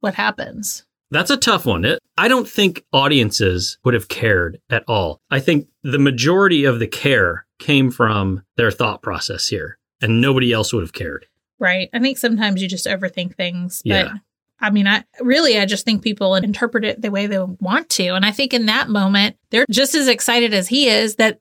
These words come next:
Speaker 2: He's out of the loop.
Speaker 1: today is tomorrow. Like,
Speaker 2: Yes.
Speaker 1: he's finally out of the loop.
Speaker 2: Mm-hmm.
Speaker 1: So Bill Murray initially hated the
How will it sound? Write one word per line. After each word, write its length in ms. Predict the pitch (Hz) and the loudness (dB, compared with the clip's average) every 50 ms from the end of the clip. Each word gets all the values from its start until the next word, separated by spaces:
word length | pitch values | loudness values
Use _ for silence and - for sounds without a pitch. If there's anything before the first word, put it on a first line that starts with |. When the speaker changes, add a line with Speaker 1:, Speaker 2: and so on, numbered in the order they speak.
| _ _ | _ _
Speaker 2:
He's 180 | _ 226 262 214 | _ 0 2 4
out 180 | 240 247 254 262 | 4 4 4 2
of 80 | 240 | 2
the 60 | 262 | 0
loop. 100 | 254 233 285 | 0 2 2
Speaker 1:
today 300 | 330 330 285 311 330 330 | 2 4 4 4 2 2
is 140 | 320 320 320 | 2 0 0
tomorrow. 580 | - - 370 381 392 440 466 427 349 269 208 175 196 | -2 -2 0 2 4 4 4 4 4 4 4 4 4
Like, 20 | |
Speaker 2:
Yes. 300 | 208 277 302 277 - - | 4 4 4 2 2 2
Speaker 1:
he's 260 | 254 269 269 277 269 - | 2 2 2 2 0 0
finally 880 | - 277 277 285 302 320 302 302 302 302 302 302 294 294 294 302 - _ - | 2 2 2 2 2 0 -2 -2 -2 -2 0 0 0 0 -2 -4 -8 _ -2
out 180 | 214 214 233 | 0 0 2
of 100 | 254 254 | 0 0
the 80 | 262 269 | -2 -2
loop. 360 | 269 294 277 214 - - _ _ _ | 0 2 2 2 0 -4 _ _ _
Speaker 2:
Mm-hmm. 380 | - - 104 104 117 117 123 135 135 - _ _ _ _ _ _ | -2 0 2 2 4 4 2 2 0 -4 _ _ _ _ _ _
Speaker 1:
So 180 | _ - 240 240 | _ -2 -2 0
Bill 240 | 233 381 480 466 392 | 2 2 2 4 4
Murray 420 | 302 285 277 277 262 254 233 - - _ | 4 4 4 4 4 2 0 -2 -4 _
initially 800 | 247 233 226 233 240 240 - 233 202 190 175 170 170 185 180 - _ _ _ _ _ | 0 2 4 4 2 2 0 -2 0 0 0 0 0 -4 -8 -14 _ _ _ _ _
hated 560 | - - 226 226 208 190 170 170 170 190 - _ - | -2 0 2 2 2 0 -4 -4 -10 -14 -18 _ -4
the 480 | 214 196 190 185 185 175 170 165 - | -2 -2 0 -2 -4 -6 -8 -12 -16